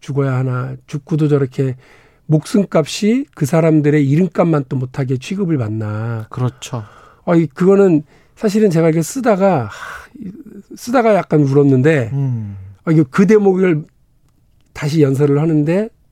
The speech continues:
Speaker 1: 어, 또
Speaker 2: 또.
Speaker 1: 더 울컥하더라고요. 근데 그 연설하다가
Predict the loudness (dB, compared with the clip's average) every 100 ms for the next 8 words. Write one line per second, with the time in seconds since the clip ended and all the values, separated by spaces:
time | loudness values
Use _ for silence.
0 | _ -12 -8 0 2 2 2 2 0 2
1 | 2 2 2 2 2 2 2 0 -4 -20
2 | -20 0 2 2 2 2 2 2 0